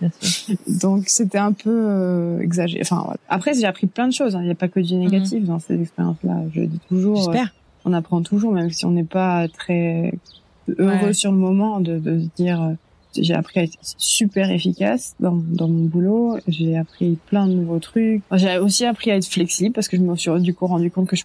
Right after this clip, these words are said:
Speaker 2: pouvais travailler même que dans des conditions assez, euh, austères
Speaker 1: Mhm.
Speaker 2: parfois. Alors maintenant, je suis dans une boîte privée et je trouve que tout est super cool, super
Speaker 1: Ouais.
Speaker 2: génial. Les gens sont super sympas. Je suis toujours super étonnée d'ailleurs.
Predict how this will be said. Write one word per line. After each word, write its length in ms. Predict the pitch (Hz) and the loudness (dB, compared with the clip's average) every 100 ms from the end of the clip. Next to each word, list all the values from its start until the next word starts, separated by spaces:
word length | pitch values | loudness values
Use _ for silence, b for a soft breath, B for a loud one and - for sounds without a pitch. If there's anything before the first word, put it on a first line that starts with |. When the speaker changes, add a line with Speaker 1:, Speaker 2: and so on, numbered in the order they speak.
| - | -4
Speaker 2:
pouvais 180 | 175 180 | -2 -2
travailler 480 | - 175 165 165 185 | -2 0 2 2 2
même 240 | 196 185 | 2 0
que 100 | 175 | 0
dans 100 | 175 | 0
des 120 | 170 | 0
conditions 560 | - 170 160 - 175 175 | 0 0 0 -2 -2 -2
assez, 420 | 165 - 175 170 | -4 -4 -2 0
euh, 220 | 165 160 | 0 -2
austères 440 | - 165 - 180 208 | -2 -4 -2 -4 -2
Speaker 1:
Mhm. 80 | 180 | -2
Speaker 2:
parfois. 280 | 165 165 175 214 - | 0 -2 -4 -6 -8
Alors 340 | - 104 185 180 | -4 0 2 2
maintenant, 280 | 185 196 | 2 2
je 80 | 202 | 0
suis 80 | 196 | 0
dans 100 | 185 | 0
une 440 | 180 185 180 180 175 180 | 2 2 2 2 0 -2
boîte 240 | 175 185 | -2 -4
privée 560 | - - 208 233 208 170 170 | -2 -2 0 2 0 0 -2
et 40 | |
je 80 | - | -4
trouve 160 | 185 | -8
que 100 | - | -4
tout 200 | 165 - 185 | -4 -4 -2
est 420 | 185 170 165 170 - - | 0 0 -2 -2 -4 -6
super 440 | - 202 190 - | -4 -2 -2 -2
cool, 260 | - 226 226 | 0 2 2
super 320 | - 190 196 | 0 -2 -2
Speaker 1:
Ouais. 200 | 170 190 | 0 0
Speaker 2:
génial. 260 | 175 202 202 - | 0 -2 -2 -2
Les 100 | 190 | -2
gens 120 | 196 | -2
sont 140 | 202 202 | -2 -2
super 320 | 226 214 220 | 0 0 0
sympas. 340 | 202 180 208 | 0 0 -2
Je 60 | 220 | -2
suis 80 | - | -4
toujours 240 | 190 220 | -6 -4
super 300 | - 196 190 | -2 -2 -2
étonnée 280 | 185 175 196 | -2 -2 -2
d'ailleurs. 260 | 165 165 | -2 -4